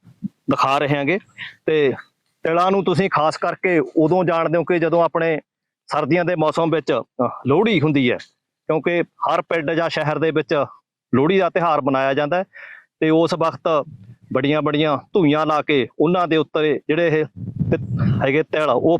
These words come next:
ਪਾਏ ਜਾਂਦੇ ਆ। ਤੇ ਇੱਕੋ ਗੱਲ ਬੋਲੀ ਜਾਂਦੀ ਹੈ, ਆ, "ਆਏ ਇੱਛਰ ਆਏ, ਦਲੇਦਰ ਜਾਏ, ਦਲੇਦਰ ਦੀ ਜੜ ਚੁੱਲ੍ਹੇ ਪਏ।" ਤੇ ਇਸ ਤਰ੍ਹਾਂ ਕਰਦੇ ਉਹ ਛੋਟੇ ਬੱਚੇ ਜਾਂ ਔਰਤਾਂ ਖਾਸ ਕਰਕੇ ਉਹ,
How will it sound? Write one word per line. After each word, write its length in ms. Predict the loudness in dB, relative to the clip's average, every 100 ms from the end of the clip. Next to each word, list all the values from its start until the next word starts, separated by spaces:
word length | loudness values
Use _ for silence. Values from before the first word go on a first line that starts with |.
| 0
ਪਾਏ 220 | -2 0
ਜਾਂਦੇ 280 | 0 0 -2
ਆ। 60 | -2 -8 -20 -20 -4
ਤੇ 80 | -4
ਇੱਕੋ 240 | -2 -2
ਗੱਲ 220 | 0 -2
ਬੋਲੀ 280 | 0 0 2
ਜਾਂਦੀ 280 | 0 2 2
ਹੈ, 140 | 2 -2 _ -20 -2 0 2 2 0 -2 0
ਆ, 240 | 2 0 -2 -6 -16 -10 -10 -10 _ _ _ -10 -8 -4
"ਆਏ 320 | -2 2 0 -2 -4 -2 -2 0
ਇੱਛਰ 400 | -2 -2 -2 -2 0
ਆਏ, 300 | 0 0 0 -2 -6 -6 -4
ਦਲੇਦਰ 440 | -2 -2 -4 -4
ਜਾਏ, 380 | -2 -2 0 -2 -4 _ _ _ _ _ -6
ਦਲੇਦਰ 400 | -2 -2 -2 -2
ਦੀ 220 | 0 0
ਜੜ 220 | 2 0 -2 -6 -6
ਚੁੱਲ੍ਹੇ 280 | -2 0 -2
ਪਏ।" 300 | 0 -2 0 -2 -4 -6
ਤੇ 100 | -2
ਇਸ 100 | -2
ਤਰ੍ਹਾਂ 240 | -2 -2 -2
ਕਰਦੇ 320 | -4 -2 0
ਉਹ 120 | 0
ਛੋਟੇ 280 | 0 -2 0
ਬੱਚੇ 340 | -2 0 0
ਜਾਂ 140 | 2 2
ਔਰਤਾਂ 320 | 0 0 0
ਖਾਸ 220 | 0 -2
ਕਰਕੇ 320 | -2 -4 0
ਉਹ, 240 | 2 2